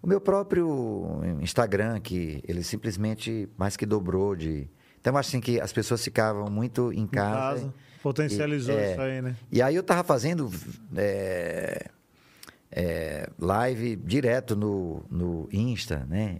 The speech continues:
Speaker 1: Tava em casa, era, então, é, era, era uma coisa gostosa, assim, que a, aquilo me dava uma, uma vontade de
Speaker 2: De continuar, de
Speaker 1: de
Speaker 2: tá
Speaker 1: continuar.
Speaker 2: fazendo coisa.
Speaker 1: E,
Speaker 2: Mas eu acho que,
Speaker 1: exatamente.
Speaker 2: e, e, em teoria, você fez a fo-, a coisa mais certa, né,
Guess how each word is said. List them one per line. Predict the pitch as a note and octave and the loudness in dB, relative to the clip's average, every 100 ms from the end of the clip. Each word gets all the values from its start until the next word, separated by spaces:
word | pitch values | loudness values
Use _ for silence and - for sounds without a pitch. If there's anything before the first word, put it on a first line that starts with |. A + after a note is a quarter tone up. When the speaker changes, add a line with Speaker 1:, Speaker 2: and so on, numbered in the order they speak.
| - | -2
Speaker 1:
Tava | G2+ G2 | -2 0
em | F2+ | 2
casa, | A2+ A#2+ | 2 4
era, | C#3 | 0
então, | C3+ - F3 C#3+ - - - - | 2 0 0 -6 -10 -18 -20 0
é, | B2 B2+ C#3+ | 2 4 2
era, | D#3 | 0
era | C#3 | 0
uma | C#3+ D3+ | 0 2
coisa | D#3 D#3+ E3 E3 D3+ - - - - - - | 2 2 2 2 0 -6 -10 -8 -8 -10 -2
gostosa, | G#2+ D#3+ - D3 C3+ A#2+ | 2 2 4 4 4 0
assim, | - C3+ | -2 -2
que | C3+ - | 0 4
a, | B2+ | 4
aquilo | A#2 A#2 C#3+ D#3 | 2 0 0 2
me | D#3+ | 2
dava | C#3 C#3 D3+ | 2 2 0
uma, | D#3+ D#3+ C3 F#2 - - - - - - - - - | 0 0 0 -4 -14 -20 -20 -20 -20 -20 -20 -20 -12
uma | - A2+ B2+ B2 A#2+ A2+ G#2+ G2+ G2 | -2 0 2 0 0 -2 -4 -6 -6
vontade | F2 B2 A#2+ A#2+ A#2+ A#2+ A2+ | 2 2 6 4 4 0 -2
de | C3+ C#3 C3+ A#2 G2 | 0 2 0 -2 -4
Speaker 2:
De | F2 | -4
continuar, | A#2 C3 C#3+ C#3 B2+ D3+ D#3+ D3 | -2 -2 0 0 0 0 0 0
de | C3 | 2
Speaker 1:
de | |
Speaker 2:
tá | C3+ | 2
Speaker 1:
continuar. | C#3 C#3 G3 D3+ A2+ G2 | 4 2 2 2 2 -2
Speaker 2:
fazendo | C3+ | -4
coisa. | B2 C#3+ C#3+ - | -2 -2 -2 -2
Speaker 1:
E, | G2+ G#2 - | -2 0 0
Speaker 2:
Mas | F3 | 2
eu | G#3 | 2
acho | G3+ A2+ G3 | 0 0 2
que, | |
Speaker 1:
exatamente. | F#3+ F#3 D#3 D#3+ C3 | 2 2 -2 -2 0
Speaker 2:
e, | E3 D#3+ - D#3 | 0 -2 -4 -4
e, | |
em | D3 | 0
teoria, | F3 E3 F#3 | 2 4 2
você | F#3+ G3+ F3+ | 2 0 2
fez | G3 F#3 | 2 4
a | F3+ | 2
fo-, | D#3 C3+ | 2 2
a | D3+ | 2
coisa | - F3+ E3+ | 2 0 2
mais | F#3+ G3+ | 0 -2
certa, | - F#3 F3 D3+ D3 | 0 2 2 2 2
né, | C#3+ D#3 | 2 2